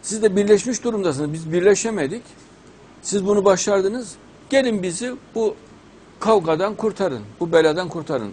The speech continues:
Çünkü biz birbirimizden savaş halindeyiz diyor. Bu olmaz.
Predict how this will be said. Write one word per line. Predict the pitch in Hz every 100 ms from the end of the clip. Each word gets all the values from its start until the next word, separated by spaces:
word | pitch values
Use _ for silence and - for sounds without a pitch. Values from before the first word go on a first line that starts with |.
| -
Çünkü | 175 175
biz | 196
birbirimizden | 175 180 156 147 143 226 220 - - - - -
savaş | - 220 262 220
halindeyiz | 190 165 139 117 104 -
diyor. | 95 90 - - - - - - - - - - - - - - -
Bu | 151
olmaz. | 156 185 104 -